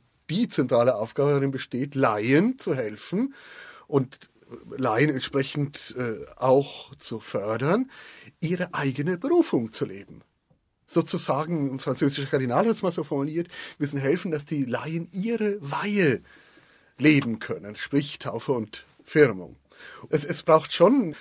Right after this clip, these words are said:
tatsächlich eine Art gesunde Weltlichkeit von Priestern und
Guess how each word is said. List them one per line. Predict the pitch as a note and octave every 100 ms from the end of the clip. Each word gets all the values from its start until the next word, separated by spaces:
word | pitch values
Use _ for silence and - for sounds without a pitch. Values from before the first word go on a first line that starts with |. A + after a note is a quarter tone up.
| -
tatsächlich | - C#3+ F3 F#3 C3+
eine | C#3+ D3
Art | C3 C#3+ C#3+ - - _ _ _ -
gesunde | C#3+ G3+ F#3 E3
Weltlichkeit | C3 G3 - A#2+ A2+ - - A2+ E3+
von | - C3+
Priestern | C3 G#2 - - G3+
und | C#4